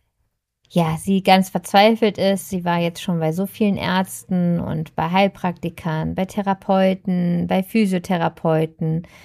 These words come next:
bei Coaches und irgendwie hat das alles gar nichts gebracht und <clears throat> sie ist auch eigentlich sehr skeptisch, dass ich jetzt irgendwie weiterhelfen kann, aber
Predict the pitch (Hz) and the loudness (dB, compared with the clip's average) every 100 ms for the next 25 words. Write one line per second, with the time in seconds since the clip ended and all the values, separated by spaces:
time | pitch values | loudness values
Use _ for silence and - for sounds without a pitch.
0 | - _ - 247 247 233 220 226 - 175 | -20 _ 2 4 4 4 4 4 0 -2
1 | 170 - - - 175 170 170 - - 220 | -2 -6 -10 -4 -4 -4 -8 -6 0 2
2 | 220 202 185 175 - 170 170 196 190 214 | 4 2 0 -4 -4 -4 -2 0 2 2
3 | 208 - 160 196 370 - - 175 175 _ | -2 -8 2 4 4 2 -4 -4 -4 _
4 | - _ _ _ - 254 - - 285 226 | -20 _ _ _ -2 0 0 6 8 8
5 | 180 175 170 - 170 - 180 202 190 180 | 6 2 -2 -2 -4 0 4 4 2 -2
6 | - 170 170 - 202 - 190 - 170 170 | 0 0 0 2 2 2 -8 -4 -6 -4
7 | 226 269 247 - 220 214 196 190 190 190 | -4 0 -2 0 0 2 2 2 2 0
8 | 185 175 180 - 180 180 - 165 180 185 | -2 -2 -4 -2 0 0 0 2 2 4
9 | 180 | 2